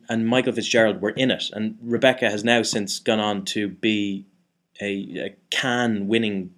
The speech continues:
film director, and, and I was o-, I was only emailed her quite recently, and it was bizarre. Uh, just like, "You, the last time <laughs> I saw you,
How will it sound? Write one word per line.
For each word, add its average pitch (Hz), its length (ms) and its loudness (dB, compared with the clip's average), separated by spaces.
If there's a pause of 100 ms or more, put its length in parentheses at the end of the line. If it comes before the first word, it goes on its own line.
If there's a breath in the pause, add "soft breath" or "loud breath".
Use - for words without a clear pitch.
film 120 220 2
director, 95 440 -2
and, 92 300 -6
and 95 340 -8 (540 soft breath)
I 120 120 2
was 127 120 4
o-, 151 100 8
I 135 160 4
was 131 140 4
only 143 260 2
emailed 123 400 0
her 95 280 -2
quite 107 200 -2
recently, 110 460 -2
and 87 200 -12 (220)
it 110 80 -12
was 98 120 -12
bizarre. 107 580 -2 (140)
Uh, 98 220 -4
just 107 300 -8
like, 101 240 -6 (100)
"You, 127 220 -8 (720 soft breath)
the - 60 -2
last 185 320 4
time 143 320 8
<laughs> - 80 6
I 143 100 8
saw 135 280 6
you, 117 460 6